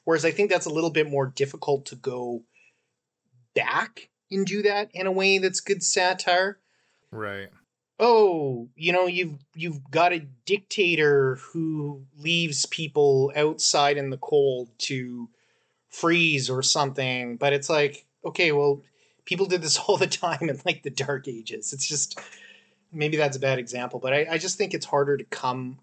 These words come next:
Speaker 1: come up with engaging satire.
Speaker 2: Yeah,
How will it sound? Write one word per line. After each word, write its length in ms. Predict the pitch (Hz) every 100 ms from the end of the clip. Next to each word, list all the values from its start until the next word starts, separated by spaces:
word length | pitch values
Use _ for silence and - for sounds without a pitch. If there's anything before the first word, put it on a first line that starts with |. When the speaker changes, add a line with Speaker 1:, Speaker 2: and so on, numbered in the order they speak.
| -
Speaker 1:
come 180 | 127
up 160 | 117 120
with 140 | 120
engaging 500 | 113 110 113 110 110
satire. 680 | 107 - 107 104 - 110 110 _ _ _ _ -
Speaker 2:
Yeah, 340 | 185 185 185